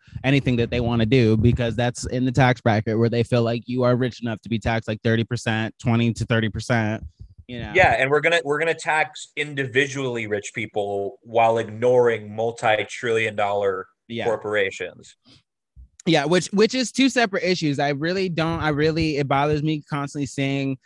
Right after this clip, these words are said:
Speaker 1: the tax issues when it comes to companies like Amazon and taxes when it comes to people who make a few hundred thousand dollars a year. Like, that is two different stratospheres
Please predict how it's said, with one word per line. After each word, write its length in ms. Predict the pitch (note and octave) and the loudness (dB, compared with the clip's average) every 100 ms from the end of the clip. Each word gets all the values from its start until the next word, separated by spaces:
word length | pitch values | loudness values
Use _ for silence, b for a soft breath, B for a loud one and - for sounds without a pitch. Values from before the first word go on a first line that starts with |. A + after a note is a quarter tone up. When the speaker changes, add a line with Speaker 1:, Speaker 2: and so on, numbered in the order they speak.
| b - | b 0
Speaker 1:
the 100 | D3 | 2
tax 380 | - C#3 - | 2 2 -2
issues 300 | D#3+ D3 E3 | -4 -2 -2
when 120 | C#3+ C#3 | 0 -2
it 80 | |
comes 220 | B2+ C#3 B2+ | 0 2 2
to 80 | |
companies 500 | B2+ C#3+ C3 C#3 C3+ | 4 4 6 6 6
like 180 | B2 B2 - | 6 4 4
Amazon 840 | A2+ A#2 C#3+ E3 F3 F#3+ F#3+ G3+ - B | 2 4 4 4 4 4 4 0 -6 B
and 140 | C3+ C3+ | 0 4
taxes 400 | C#3 C3+ D#3 C#3+ | 4 4 4 4
when 100 | C#3 | 4
it 80 | |
comes 160 | B2+ C3+ | 4 4
to 80 | C3 | 4
people 220 | C3+ C#3 | 6 6
who 80 | C#3 | 8
make 220 | B2+ A#2+ | 8 6
a 60 | C3 | 2
few 160 | - | 4
hundred 200 | C3 A#2 | 2 2
thousand 240 | A#2+ A#2+ B2 | 0 2 4
dollars 280 | A#2+ A#2+ A2+ | 4 4 4
a 60 | |
year. 600 | A2+ G#2 A2+ C3+ F3+ G#3+ - b b | 2 2 4 4 2 0 -4 b b
Like, 180 | C3+ - B2+ | -2 -2 -4
that 340 | B2 C#3+ G#3 | 2 4 4
is 240 | C4+ G#3+ | 2 -2
two 720 | D#3 - F#3+ G3+ G3 F#3+ F#3+ F#3 _ _ _ A#2+ | -8 -6 -4 -4 -6 -8 -10 -16 _ _ _ -6
different 500 | A2+ E3 D3 F3 D#3 | 0 2 2 0 0
stratospheres 1300 | - - D3+ D3 D3 - - B2+ A#2 F2 A2+ - - | -4 2 4 6 4 0 0 2 2 -2 -6 -10 -20